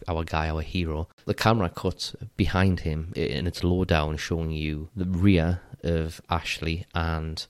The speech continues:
the grand scale of the castle. And right now, you're thinking, "Am I gonna explore this whole castle?" You, you, you don't, you know what's go-, what's gonna happen. Ashley looks over at his right. In the wheel that keeps the castle gate open and closed, there's a t-, piece of two-by-four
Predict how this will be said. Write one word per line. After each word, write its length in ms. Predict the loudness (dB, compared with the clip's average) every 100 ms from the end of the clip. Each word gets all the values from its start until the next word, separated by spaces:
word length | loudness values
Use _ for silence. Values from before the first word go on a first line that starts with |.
| _
the 80 | -2
grand 400 | 4 4 2 0
scale 300 | 0 0 0
of 80 | 0
the 100 | 0
castle. 460 | 2 2 2 0
And 100 | 4
right 180 | 6 6
now, 160 | 4 2
you're 140 | 2
thinking, 460 | 2 0 0 0 0
"Am 120 | 0 2
I 60 |
gonna 160 | 2 -2
explore 300 | -4 -6 -4
this 100 | 0
whole 140 | 0
castle?" 480 | 0 -2 0 0 0
You, 200 | -2 -6 -4
you, 120 | -6 -6
you 140 | -6
don't, 200 | -4 -4
you 60 | -4
know 80 | -4
what's 140 | -6
go-, 160 | -8 -12 -8
what's 160 | -8
gonna 180 | -2 0
happen. 300 | 0 0 -2 6
Ashley 380 | 6 8 4 6
looks 240 | 6 4
over 120 | 2
at 80 | 2
his 160 | 2 2
right. 460 | 4 6 6 2 -8 -12 _
In 320 | 2 4 4 0 -4
the 260 | -2 0
wheel 460 | 2 6 8 8 6
that 220 | 4 0
keeps 240 | -4 -6
the 100 | -6
castle 380 | -6 -6 -8 -10
gate 480 | 0 2 2 0 -10 -2 4
open 240 | 6 4
and 80 | 4
closed, 400 | 6 6 2 0
there's 240 | 0 0
a 180 | 0 0
t-, 180 | -2 -4
piece 240 | 0 2 2
of 80 |
two-by-four 880 | 4 4 4 2 0 0 2 4 2